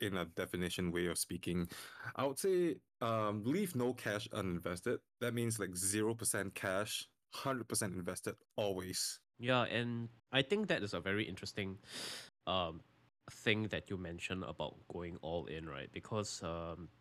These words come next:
Speaker 2: I think for many people, right, in, from my perspective, right, they are always all in, um, depending on their risk profile, right? Because usually there's four types of, uh,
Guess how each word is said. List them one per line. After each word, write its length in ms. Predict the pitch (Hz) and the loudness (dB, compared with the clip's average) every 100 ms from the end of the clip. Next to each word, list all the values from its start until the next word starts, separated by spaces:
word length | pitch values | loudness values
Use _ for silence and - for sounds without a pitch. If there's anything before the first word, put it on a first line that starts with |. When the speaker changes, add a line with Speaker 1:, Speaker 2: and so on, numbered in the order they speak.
| - - | -10 0
Speaker 2:
I 120 | 117 | 0
think 320 | - 185 190 | 2 0 0
for 160 | 104 92 | -2 0
many 340 | 95 98 104 | 0 2 0
people, 460 | - 92 92 95 85 | -2 -4 0 2 0
right, 360 | 78 78 71 - _ | -2 -2 -4 -8 _
in, 220 | 104 101 95 | -6 -4 -4
from 180 | 107 98 | 0 4
my 140 | 107 | 2
perspective, 640 | 107 98 87 - - 85 87 | 2 -4 -4 -6 -6 -6 -4
right, 220 | 82 80 | -6 -4
they 120 | 110 87 | -2 0
are 160 | 90 | 0
always 520 | - 107 110 117 117 - - | 0 2 2 2 0 -4 -4
all 320 | 95 95 95 | -2 -2 -4
in, 340 | 92 95 87 95 - - | -2 -2 -4 -10 -14 -4
um, 380 | 92 87 80 78 _ - 95 92 | -2 -2 -6 -12 _ -10 -10 -2
depending 540 | 107 - 104 104 110 | -2 2 2 4 2
on 220 | 110 90 87 | 0 -4 -4
their 140 | 80 | -4
risk 240 | 85 95 | -4 -4
profile, 380 | - 92 110 160 - - | -4 0 0 0 -6 0
right? 160 | 101 - | 0 2
Because 360 | 113 156 - - - | 4 4 4 -6 -6
usually 540 | 123 135 127 151 185 | 0 0 2 2 2
there's 260 | 147 85 - - | 2 0 -2 -6
four 420 | - 107 107 107 | 4 4 6 2
types 400 | - 95 95 - | 0 0 0 -4
of, 200 | 87 82 - - | -6 -6 -10 -8
uh, 340 | 82 78 60 | -4 -4 -6